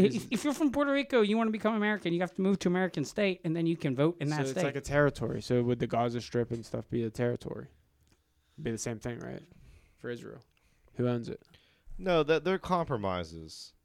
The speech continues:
Speaker 3: They're like, "Okay, we realize that you wanna have a stake here too,
Speaker 2: We'll
Speaker 3: so we're
Speaker 2: let
Speaker 3: gonna,
Speaker 2: Hamas, you pick your
Speaker 3: we're
Speaker 2: government,
Speaker 3: gonna give
Speaker 2: Hamas."
Speaker 3: you
Speaker 1: Wasn't that what we do with Puerto Rico? And all the other territories we got?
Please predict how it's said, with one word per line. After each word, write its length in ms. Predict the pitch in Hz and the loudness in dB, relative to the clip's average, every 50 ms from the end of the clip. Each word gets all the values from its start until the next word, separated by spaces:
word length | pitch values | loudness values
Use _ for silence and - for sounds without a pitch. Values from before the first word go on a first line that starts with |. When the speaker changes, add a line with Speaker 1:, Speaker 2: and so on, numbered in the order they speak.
| _ _ _ _ | _ _ _ _
Speaker 3:
They're 140 | - 135 135 | -2 -2 0
like, 260 | 139 135 135 127 120 | 0 0 0 -2 -4
"Okay, 340 | 127 120 - - 127 110 104 | -8 -8 -4 -2 -2 0 0
we 160 | 104 117 117 | 0 -2 -2
realize 640 | 113 110 120 120 117 113 110 110 107 104 98 92 - | -2 -2 -2 -2 0 0 0 0 0 0 0 -2 -4
that 440 | - 107 101 95 92 92 90 - - | -4 -2 0 0 0 0 -2 -4 -6
you 120 | 95 101 98 | -6 -6 -4
wanna 220 | 98 95 92 90 | -4 -4 -4 -4
have 160 | 92 95 90 | -4 -4 -6
a 60 | 85 82 | -8 -10
stake 340 | - - 101 92 90 - - | -8 -6 -6 -6 -6 -6 -8
here 160 | - 90 87 | -8 -8 -8
too, 200 | 80 - - - 131 | -8 -6 -4 0 2
Speaker 2:
We'll 120 | 143 151 | 4 6
Speaker 3:
so 60 | 156 | 8
we're 60 | 151 | 8
Speaker 2:
let 260 | 156 170 180 175 - - | 10 10 8 8 8 6
Speaker 3:
gonna, 160 | 175 165 156 | 6 6 8
Speaker 2:
Hamas, 560 | 165 180 196 180 156 139 135 131 120 - 104 | 8 8 8 8 6 6 4 2 0 -2 -2
you 140 | 113 143 151 | 0 0 0
pick 320 | 147 - 185 190 185 - | 2 2 2 0 2 4
your 140 | 175 175 175 | 4 4 4
Speaker 3:
we're 60 | 160 143 | 4 4
Speaker 2:
government, 400 | 147 139 131 120 - 110 117 123 | 2 2 2 2 2 2 2 2
Speaker 3:
gonna 160 | 113 101 98 | 0 0 0
give 240 | 95 - 139 143 147 | 0 2 4 6 6
Speaker 2:
Hamas." 540 | 143 131 123 120 117 117 85 82 82 82 - - - - - - - - _ _ _ _ _ _ _ _ _ | 8 6 6 6 4 2 0 -2 -4 -6 -8 -12 -14 -16 -18 -20 -20 -20 _ _ _ _ _ _ _ _ _
Speaker 3:
you 80 | - 143 | 2 4
Speaker 1:
Wasn't 180 | 135 123 127 | 4 6 6
that 120 | 127 120 117 | 4 4 4
what 100 | 120 117 | 4 4
we 80 | 117 117 | 4 4
do 140 | 110 117 113 | 4 2 2
with 100 | 113 - | 2 2
Puerto 220 | - 120 117 - | 2 2 2 2
Rico? 300 | 120 131 143 165 160 156 - _ _ _ _ _ _ _ _ _ - - - - - - - - - - - - _ _ _ _ _ _ _ _ _ _ - | 0 0 0 -2 -2 -4 -6 _ _ _ _ _ _ _ _ _ -20 -20 -20 -20 -20 -20 -20 -20 -20 -20 -20 -20 _ _ _ _ _ _ _ _ _ _ -2
And 120 | 135 131 | 2 4
all 100 | 131 127 | 6 6
the 80 | 117 117 | 6 4
other 160 | 113 127 139 | 4 4 2
territories 480 | 135 - 156 156 156 - 165 160 156 147 | 4 6 6 6 6 6 6 6 6 4
we 60 | 160 | 4
got? 240 | 156 165 165 - - | 2 2 2 0 -2